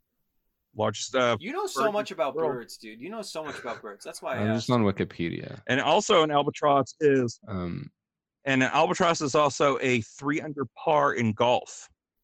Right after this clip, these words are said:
Speaker 1: also known as the double eagle.
Speaker 2: Is that true?
Speaker 1: Yeah. The way how you can remember that is that a birdie is one under par,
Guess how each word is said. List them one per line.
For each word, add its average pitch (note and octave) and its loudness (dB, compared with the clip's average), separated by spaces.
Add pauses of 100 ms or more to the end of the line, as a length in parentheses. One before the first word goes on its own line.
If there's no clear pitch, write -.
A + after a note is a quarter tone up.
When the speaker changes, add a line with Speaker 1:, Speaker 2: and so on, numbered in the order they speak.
(300)
Speaker 1:
also B2+ 0
known A#2+ 4
as A2+ 2
the B2 -6
double A#2 0
eagle. G2+ -4 (600)
Speaker 2:
Is C3+ -14
that G#3+ -4
true? A3+ -6 (600)
Speaker 1:
Yeah. C#3 -2 (840)
The C#3+ 4
way D#3+ 4
how F#3 4
you F#3 2
can F3 0
remember D#3+ 2
that B2 2
is B2 0
that B2 2
a A2 0
birdie D3+ 2
is D3 -2
one D3 0
under A#2 2
par, A2+ 2